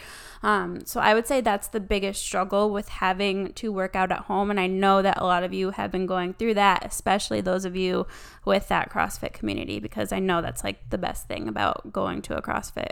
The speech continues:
class or wad or whatever, is just having that support system. So that's something that we try to still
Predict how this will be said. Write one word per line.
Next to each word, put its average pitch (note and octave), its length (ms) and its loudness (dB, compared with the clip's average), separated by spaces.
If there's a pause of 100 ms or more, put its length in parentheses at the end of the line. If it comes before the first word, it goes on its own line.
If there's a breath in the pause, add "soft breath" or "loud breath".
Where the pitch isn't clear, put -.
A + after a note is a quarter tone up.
(240)
class G3+ 440 0
or G3+ 120 -4
wad F#3 360 0
or G3+ 100 -2
whatever, - 440 -4
is G#3+ 160 -4
just - 220 -10
having F#3 440 -2 (320 loud breath)
that - 180 -2
support - 400 -4
system. - 540 -6
So F3+ 420 4 (280 loud breath)
that's A3 180 -2
something B3 300 2
that A3+ 180 2
we A3 120 2
try G3 480 4
to G#3 600 -2
still A3 760 6